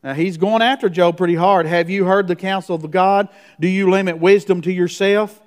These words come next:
What do you know that we do not know?" Nobody knows anything. <laughs> That's the problem. "What do you understand that is not in us? Both gray-haired and the aged are among us,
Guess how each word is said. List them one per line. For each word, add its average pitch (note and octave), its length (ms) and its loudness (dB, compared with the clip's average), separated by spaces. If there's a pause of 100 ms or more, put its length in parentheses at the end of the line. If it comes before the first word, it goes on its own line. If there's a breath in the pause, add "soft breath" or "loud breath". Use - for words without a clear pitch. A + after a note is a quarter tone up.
(440 soft breath)
What G3+ 220 4
do F#3+ 60 -6
you G3 160 -4
know F#3+ 340 2
that E3 180 0
we G#3 160 2
do F3+ 120 -2
not C3 280 -2
know?" A2 360 -4 (420 soft breath)
Nobody G#3 440 4
knows G#3+ 260 -2
anything. E3+ 460 -8 (200)
<laughs> - 200 -14
That's - 260 -4
the - 80 -20
problem. G3 420 0 (340 loud breath)
"What G#3 200 6
do F#3+ 60 -6
you G3+ 160 2
understand G3 520 -2
that E3 120 2
is D#3 160 -4
not F3+ 200 2
in F#3 120 -4
us? F#3+ 240 0
Both E3 360 2
gray-haired F#3+ 600 2
and E3+ 240 -6
the D#3+ 100 0
aged F#3+ 380 0
are D#3 220 2
among D3+ 320 -2
us, E3+ 280 0